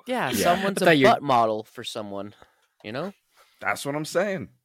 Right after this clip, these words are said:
Speaker 2: That's
Speaker 1: Yeah,
Speaker 2: what I'm
Speaker 1: like,
Speaker 2: saying.
Speaker 1: like, let's go watch, uh, Ace Ventura. And how many times as a kid did we laugh when we saw his butt when he got into the shower?
Speaker 2: I mean, not wrong, not wrong. I can, uh, look, the amount of times I've seen
Speaker 3: Wait,
Speaker 2: an
Speaker 3: do you
Speaker 2: ass and,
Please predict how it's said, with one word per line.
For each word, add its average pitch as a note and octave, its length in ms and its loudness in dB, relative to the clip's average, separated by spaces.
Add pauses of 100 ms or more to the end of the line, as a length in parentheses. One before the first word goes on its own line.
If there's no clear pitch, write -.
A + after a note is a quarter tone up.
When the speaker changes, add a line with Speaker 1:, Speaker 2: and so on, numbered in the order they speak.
(280)
Speaker 2:
That's F#2 180 -4
Speaker 1:
Yeah, A3 80 -8
Speaker 2:
what E3 100 -4
I'm A2 60 -4
Speaker 1:
like, A2 120 -2
Speaker 2:
saying. E3 160 -4
Speaker 1:
like, - 180 -4
let's F#3+ 180 0
go A#3 140 6
watch, G3+ 420 4
uh, C#3 320 4
Ace D3 260 0
Ventura. C3 600 2 (320)
And D3+ 100 -2
how E3 160 4
many G#3 120 4
times F3 300 -2
as D#3 120 -6
a C#3+ 60 -6
kid C#3+ 240 0
did B2 120 -8
we B2+ 120 -4
laugh A#2+ 320 2
when A2+ 140 -4
we G#2+ 100 -4
saw A2+ 240 -2
his G2+ 180 -6
butt G#2+ 380 -2
when A2 100 -8
he G#2 60 -10
got G#2 220 -4
into G#2+ 120 -10
the G2 140 -8
shower? F#2 440 -6 (320)
Speaker 2:
I A2+ 160 2
mean, G#2+ 300 2
not A2 260 2
wrong, G#2+ 480 -2
not G#2 280 -2
wrong. F2+ 360 -2
I G2 140 -2
can, G2+ 340 -6 (320)
uh, G#2 320 0
look, G#2 340 2
the G#2 80 -2
amount A2+ 300 2
of A2 180 -6
times G2 400 -2
I've F2+ 160 -6
seen G2+ 560 -4
Speaker 3:
Wait, C#3+ 220 6
Speaker 2:
an - 80 -4
Speaker 3:
do C#3+ 60 4
you C#3+ 40 2 (120)
Speaker 2:
ass - 260 -8 (100)
and, E2 140 -14